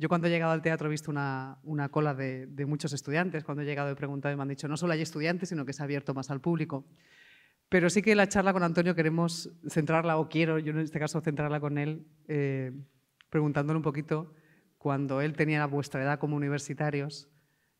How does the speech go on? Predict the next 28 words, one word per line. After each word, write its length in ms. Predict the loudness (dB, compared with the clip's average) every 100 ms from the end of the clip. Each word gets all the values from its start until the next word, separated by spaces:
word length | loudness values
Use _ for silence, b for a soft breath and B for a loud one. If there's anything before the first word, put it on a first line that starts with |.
| _
mm, 480 | -12 -6 -4 -4 -6 -10 -18 _ _ _
¿cómo 320 | -2 0 0
era 340 | 0 0 0 -2
Antonio? 580 | -4 -4 -2 -2 -2 -8 -14 -8
Es 160 | -6
decir, 380 | -6 -6 -8 -8
yo 120 | -4 -4
no 60 |
sé 180 | -4 -10 -12 -6
qué 120 | -4
quiere 180 | 0 -2
ser 160 | -2 -4
de 80 |
mayor, 300 | -4 -4 -4
porque 140 | -6 -6
todavía 540 | -6 -6 -4 -6 -8 -16 _ _ _
como 260 | -6 -2 0
niño 300 | 2 4 4
grande 380 | 4 2 0 2
que 80 |
eres, 160 | 2 2
no 100 | 0
sé 140 | -2
qué 80 | -4
quiere 220 | -2 -4
ser 160 | -4 -8
de 100 | -8
mayor. 320 | -10 -10 -12